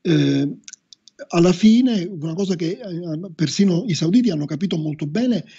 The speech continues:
e infatti stanno agendo, eh, con investimenti massicci sulle fonti rinnovabili, è che, eh, l'accordo di, di Parigi non è altro anche che un accordo internazionale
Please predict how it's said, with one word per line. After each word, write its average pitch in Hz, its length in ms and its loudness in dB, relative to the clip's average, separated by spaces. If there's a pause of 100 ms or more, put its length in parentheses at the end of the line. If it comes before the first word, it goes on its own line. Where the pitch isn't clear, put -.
e 156 80 -8
infatti 165 340 -2
stanno 151 320 -4
agendo, 147 640 0 (320)
eh, 196 80 -2
con 147 200 0
investimenti 160 600 2
massicci 156 760 0
sulle 135 200 -8
fonti 143 280 -6
rinnovabili, 147 680 -2 (320)
è 214 240 -2
che, 226 280 0 (440)
eh, 170 400 -2
l'accordo 180 400 0
di, 175 240 -2
di 175 340 -6
Parigi 214 380 2
non 165 180 0
è 185 40 -2
altro 202 260 -2
anche 185 180 0
che 170 80 -4
un 160 80 -2
accordo 175 320 -2
internazionale 165 760 -2